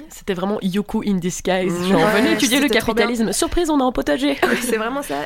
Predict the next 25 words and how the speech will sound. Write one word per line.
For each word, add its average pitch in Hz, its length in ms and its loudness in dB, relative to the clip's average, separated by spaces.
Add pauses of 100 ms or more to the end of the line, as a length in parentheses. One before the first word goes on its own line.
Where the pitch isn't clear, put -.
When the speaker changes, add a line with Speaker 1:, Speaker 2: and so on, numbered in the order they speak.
Speaker 3:
Et, 233 180 0
euh, 208 180 -2
en 220 100 -6
fait, 294 100 -4
c'était 262 240 -12
trop 269 120 -4
bien 277 140 -4
parce 254 120 -8
que 226 80 -10
c'était - 180 -8
un 254 60 -4
moment 277 260 -4
où 285 40 -4
j'avais 226 220 -6
énormément 240 420 -4
de 240 60 -8
fomo, 208 340 -8 (140)
euh, 101 100 -8
parce 104 160 -14
que - 80 -18
comme 214 200 -8
j'avais 208 160 -6
beaucoup 202 240 -8
étudié, 214 420 -8
j'avais, 196 220 -10